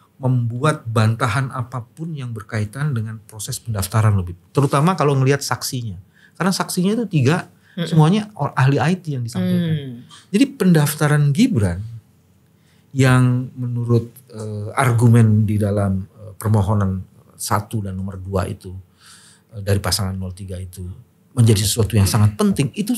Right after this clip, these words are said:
Speaker 1: nggak dikonter sama sekali,
Speaker 2: Sama sekali
Speaker 1: Mal.
Speaker 2: nggak ya.
Speaker 1: Jadi bagi saya kemudian justified tuh bahwa memang terjadi <laughs> pelanggaran itu.
Speaker 2: Mm-mm.
Speaker 1: Dan saya suka mengulang-ulang tiga hal, Mbak Bibi.
Speaker 2: Apa tuh?
Speaker 1: Yang pertama,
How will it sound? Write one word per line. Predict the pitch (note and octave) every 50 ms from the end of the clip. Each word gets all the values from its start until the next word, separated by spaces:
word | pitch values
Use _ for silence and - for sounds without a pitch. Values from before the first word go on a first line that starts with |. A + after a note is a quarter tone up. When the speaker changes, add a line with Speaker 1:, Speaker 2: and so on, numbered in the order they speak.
| - _
Speaker 1:
nggak | - F3 E3+ - -
dikonter | D#3+ D#3+ - F#3 F#3 F3 F#3 F3+
sama | E3 F#3 F3+ F3+
sekali, | F3 E3+ - F3 E3+ E3+ F3+ F3
Speaker 2:
Sama | E3 D#3 D3
sekali | C#3+
Speaker 1:
Mal. | - E3+
Speaker 2:
nggak | E3 D#3 C#3+ C#3
ya. | C#3 D#3 D3+ - _
Speaker 1:
Jadi | - A#3+ C#4+
bagi | A3 - D#3 D3+ E3 D#3+
saya | - G3 G3+ C4
kemudian | C4 A3+ G3 E3 C3+ A#2+ D#3 G#3+ B3+ B3 - - _ _ _ _
justified | - C#3 D#3 D#3+ D#3+ D#3+ - B3 B3+ B3 - G3+ G3 G#3 G#3+ G#3+
tuh | - A3
bahwa | F3 C#3+ D3 D#3+ D#3
memang | E3+ E3+ D#3+
terjadi | D#3 - G#3+ F3+ - D#3+ D#3 -
<laughs> |
pelanggaran | - - - C#4 C#4+ B3+ - - F#3 A#3 A3+ F#3+
itu. | F3 D#3+ D#3 - C3 -
Speaker 2:
Mm-mm. | - - F3 D#3+ D#3 E3 - E3 E3 D#3
Speaker 1:
Dan | D3+ D3+
saya | D#3+ D#3+ A3+ A3+
suka | A3 G#3+ F#3 F3
mengulang-ulang | D#3 E3 E3 E3+ E3+ E3 E3 D#3+ D#3+ D#3+ D#3+ F#3+ G3+ G#3
tiga | G3 F3+ C#3 C3 A#2
hal, | A2 B2+ B2+ A#2 G#2+ A2 - - _ _ _ _ _
Mbak | _ G#2+ G#2+ G#2 A2
Bibi. | A2 G#2 G2 F#2 G2 - _ _ _ _ _
Speaker 2:
Apa | - - D#3+
tuh? | - - -
Speaker 1:
Yang | C#3 C#3 D3 D3+
pertama, | - D#3+ D#3+ - F#3 F3+ F3+ F3 F3+ G3+ G#3 -